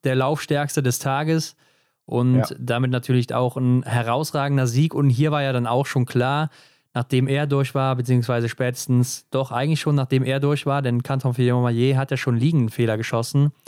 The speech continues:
Speaker 2: Mhm.
Speaker 1: wusste man, das Rennen hier ist vorbei, der wird gewinnen, da kommt keiner mehr ran.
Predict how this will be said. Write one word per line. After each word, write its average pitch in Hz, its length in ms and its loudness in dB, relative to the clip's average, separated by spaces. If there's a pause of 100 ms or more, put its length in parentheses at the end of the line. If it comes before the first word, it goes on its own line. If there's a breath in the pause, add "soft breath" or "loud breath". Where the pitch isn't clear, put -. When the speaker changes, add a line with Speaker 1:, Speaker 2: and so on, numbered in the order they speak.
(280 soft breath)
Speaker 2:
Mhm. 127 140 4
Speaker 1:
wusste 120 260 4
man, 131 340 2
das 120 220 -2
Rennen 131 200 0
hier 127 180 2
ist 127 120 -6
vorbei, 123 560 -2
der 120 140 0
wird 127 160 -2
gewinnen, 123 380 2
da 113 100 2
kommt 120 220 -2
keiner 139 300 -2
mehr 113 160 2
ran. 117 280 0